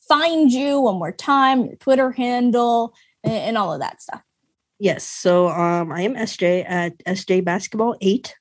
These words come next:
Speaker 2: on Twitter. Um, I am also the co-host, um, of the twenty-one Going on seventy-seven podcast on Google Podcasts, um, Apple, Spotify,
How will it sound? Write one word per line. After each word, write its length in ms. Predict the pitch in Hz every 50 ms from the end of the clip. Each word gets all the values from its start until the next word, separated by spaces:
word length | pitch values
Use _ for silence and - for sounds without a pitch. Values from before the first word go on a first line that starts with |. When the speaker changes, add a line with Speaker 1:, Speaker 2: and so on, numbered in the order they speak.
| -
Speaker 2:
on 180 | 185 185 190 220
Twitter. 480 | 226 - 214 185 165 170 175 196 202 - _ - - _ _ _ -
Um, 420 | 180 175 170 170 170 170 165 165 160
I 120 | 165 160
am 180 | 160 156 151 -
also 340 | 165 185 190 - 202 190
the 400 | 185 180 185 185 180 170 165 165 160
co-host, 640 | - 220 226 226 226 185 180 190 190 - - - - -
um, 680 | 160 165 160 156 156 151 151 151 147 143 139 147 - -
of 240 | - 165 165 160 156
the 200 | 160 160 160 156
twenty-one 360 | 156 - 180 185 190 196 190
Going 220 | 180 185 180 180 170
on 140 | 170 175
seventy-seven 640 | 170 - 175 170 185 226 240 - 220 190 190 185 185
podcast 600 | 180 196 175 165 - - 165 160 165 165 - - 160
on 280 | 165 160 156 143 156
Google 280 | 151 143 170 170 180 196
Podcasts, 720 | 190 196 185 190 190 - 190 180 185 185 185 180 - -
um, 180 | 175 165 160
Apple, 440 | 160 170 185 190 190 - 214 214 208
Spotify, 640 | 202 - 208 175 180 185 180 - 165 165 165 165 170